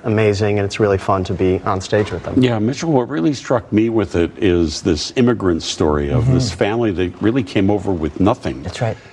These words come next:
Speaker 2: And, you know, turned out to be everything that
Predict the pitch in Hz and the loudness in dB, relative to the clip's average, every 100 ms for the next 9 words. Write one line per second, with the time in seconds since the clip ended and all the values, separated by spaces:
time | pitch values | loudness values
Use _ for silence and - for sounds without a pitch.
0 | - - - 90 90 90 87 82 - - | -20 -4 0 2 2 2 0 -4 -8 -2
1 | 87 80 - 113 104 92 98 - 92 85 | 0 0 0 0 0 -2 -2 -4 -2 0
2 | 120 107 85 78 82 92 80 | 0 -2 -4 -2 -2 0 -2